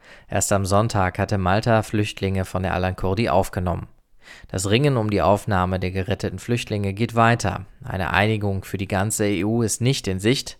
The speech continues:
Darum fordert die E-U-Kommission, dass sich zumindest einige Länder auf eine vorläufige Regelung einigen. Das Flüchtlingshilfswerk der Vereinten Nationen fordert von der E U außerdem, sich um die Flüchtlinge in den Lagern in Libyen zu kümmern.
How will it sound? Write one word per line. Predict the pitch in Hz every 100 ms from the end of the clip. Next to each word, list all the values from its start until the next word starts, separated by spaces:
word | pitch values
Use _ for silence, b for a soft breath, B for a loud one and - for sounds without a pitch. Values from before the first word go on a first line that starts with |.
| B B B -
Darum | 98 104
fordert | - 107 113 107
die | 104 87
E-U-Kommission, | 92 131 123 117 107 - 110 104 139 160
dass | 139 123
sich | 123 120
zumindest | - 117 113 113 -
einige | 110 127 131 120
Länder | 104 110 110
auf | 104
eine | - 104 107
vorläufige | - 117 117 113 98 - 101 120
Regelung | 110 107 101 95 95
einigen. | 73 92 90 90 - - _ -
Das | 104 95 -
Flüchtlingshilfswerk | 107 110 135 127 - 127 - 110 104
der | - 95
Vereinten | 90 101 101
Nationen | 98 - 104 123 135
fordert | - 127 120 120 -
von | - -
der | 101 95
E |
U | 104 123
außerdem, | - 107 117 131 123 123 123
sich | 117 110 101
um | 107
die | 104
Flüchtlinge | - 113 - - 110 107
in | 98
den | 101
Lagern | 95 92 95 101
in | 101
Libyen | 101 120 120 92
zu | -
kümmern. | 98 107 98 95